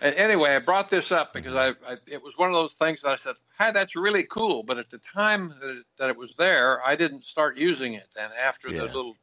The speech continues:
Speaker 1: thing, I verified that it worked. I said, "Ah, that's really cool."
Speaker 2: Yeah.
Speaker 1: But then I just went back to my old ways and never thought of it again. You know?
Speaker 2: You know where that bothers me, where it doesn't help me, though, and this is where I use it and it's frustrating sometimes,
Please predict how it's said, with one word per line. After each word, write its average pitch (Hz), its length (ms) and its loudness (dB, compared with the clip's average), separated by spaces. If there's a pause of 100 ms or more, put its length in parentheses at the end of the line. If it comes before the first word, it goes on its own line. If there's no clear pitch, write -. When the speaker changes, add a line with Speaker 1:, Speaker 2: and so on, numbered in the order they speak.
Speaker 1:
thing, 131 220 -2
I 113 100 2
verified 127 600 2
that 120 100 -2
it 113 160 -6
worked. 135 320 0
I 110 80 -16
said, 123 180 -18
"Ah, 233 260 -4
that's 196 260 2
really 156 240 0
cool." 190 400 0 (120)
Speaker 2:
Yeah. 78 320 -2
Speaker 1:
But 131 140 -2
then 151 300 2
I 131 160 2
just 139 200 -4
went 151 160 0
back 143 220 0
to 151 60 -4
my 135 160 2
old 139 200 2
ways 147 460 0 (100)
and 123 120 -8
never 180 240 2
thought 185 240 2
of 117 100 -4
it 110 100 -10
again. 104 280 -12 (720)
You 123 80 -8
know? 131 80 0
Speaker 2:
You 139 80 4
know 180 100 4
where 135 300 6
that 110 340 0
bothers 107 400 4
me, 95 160 -4
where 95 200 2
it 92 100 -2
doesn't 104 240 0
help 101 220 0
me, 98 100 -8
though, 82 220 -6
and 85 100 -8
this 95 140 -4
is 87 100 -8
where 90 200 2
I 85 60 2
use 87 280 -4
it 90 40 -8
and 82 80 -14
it's 80 120 -10
frustrating 80 520 -4
sometimes, 73 560 -8